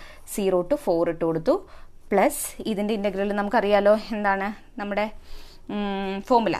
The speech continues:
Root of a square by two എന്ന് പറയുന്നത് എന്താണ്? X by two root of four root two the whole square minus എക്സ് സ്ക്വയർ പ്ലസ്, ഉം,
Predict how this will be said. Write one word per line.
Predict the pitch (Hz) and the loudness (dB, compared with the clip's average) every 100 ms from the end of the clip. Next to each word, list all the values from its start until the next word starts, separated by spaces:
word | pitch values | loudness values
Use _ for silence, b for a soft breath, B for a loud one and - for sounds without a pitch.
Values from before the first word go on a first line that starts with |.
| - | -2
Root | 196 202 | 0 0
of | 196 190 | 0 -2
a | 190 | -4
square | 196 190 190 | 0 2 2
by | 196 190 | 0 0
two | 202 | -4
എന്ന് | 208 214 | 0 0
പറയുന്നത് | 202 202 196 | 2 0 2
എന്താണ്? | 196 185 190 190 B B - 180 | 2 2 0 -4 B B 0 0
X | - - 208 208 | 0 -2 2 6
by | 196 185 - - | 6 4 -2 -2
two | 180 208 370 - B B - 175 | 0 2 0 -2 B B -8 -4
root | 175 160 - 180 | -2 0 4 6
of | 185 302 - - - - - - | 8 6 4 -14 -20 -20 -20 0
four | 254 254 277 440 - - - 190 | 6 8 8 6 -2 -20 -6 -2
root | 202 190 - | -2 -2 -2
two | 240 240 | 0 6
the | 311 | 6
whole | 311 180 170 | 6 2 2
square | - 220 214 247 330 B B B 208 | 0 2 4 4 4 B B B 6
minus | 233 294 370 392 - 202 | 8 10 8 4 2 2
എക്സ് | 190 - | 2 -2
സ്ക്വയർ | - 196 160 196 285 b b b - - | 0 2 4 2 0 b b b -20 2
പ്ലസ്, | 196 226 - - b b b 220 | 6 8 6 -6 b b b -10
ഉം, | 185 185 185 185 | -6 -4 -4 -6